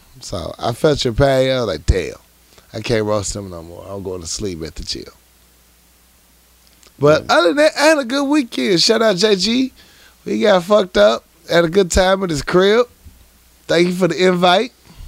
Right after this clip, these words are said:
Speaker 1: Um, we got fucked up in my crib.
Speaker 2: Okay.
Speaker 1: It was a good weekend.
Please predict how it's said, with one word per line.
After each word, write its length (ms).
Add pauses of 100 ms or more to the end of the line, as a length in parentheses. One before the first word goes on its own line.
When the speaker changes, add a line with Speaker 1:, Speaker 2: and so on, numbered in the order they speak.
(1300)
Speaker 1:
Um, 800 (1160)
we 120
got 180
fucked 220
up 80
in 120
my 220
crib. 400 (1500)
Speaker 2:
Okay. 160
Speaker 1:
It 40
was 180
a 100
good 260
weekend. 600